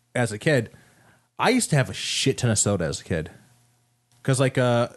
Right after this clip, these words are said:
parents gro-, go grocery shopping and get, like, a twelve pack of Mountain Dew. Well, this is, like, when I'm a teenager. And I would just go through that. And, you know, that was, like, when it's like, "All right, oh, this is, uh, this isn't cold.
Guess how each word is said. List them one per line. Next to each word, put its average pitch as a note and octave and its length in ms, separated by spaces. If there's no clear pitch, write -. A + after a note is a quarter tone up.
parents C3 340
gro-, A2+ 340
go A#2+ 240
grocery A2+ 360
shopping A2 340
and A2 100
get, G#2 120
like, A2 160
a G#2+ 80
twelve - 340
pack A2 220
of A2 60
Mountain A2+ 320
Dew. - 60
Well, D3+ 80
this C#3+ 160
is, C3 80
like, A2 120
when G#2+ 100
I'm F2+ 80
a D#2 60
teenager. G2+ 560
And A#2+ 220
I C#3+ 200
would C#3 160
just - 260
go A#2 160
through A2+ 220
that. E2 280
And, D3 100
you F3+ 60
know, G3+ 180
that E3+ 160
was, A#3 140
like, G3+ 180
when E3+ 140
it's D#3+ 100
like, D3 200
"All G#3 80
right, A3+ 180
oh, G#3 160
this E3+ 180
is, E3 140
uh, D#3 280
this D3 180
isn't C#3 260
cold. G#3 380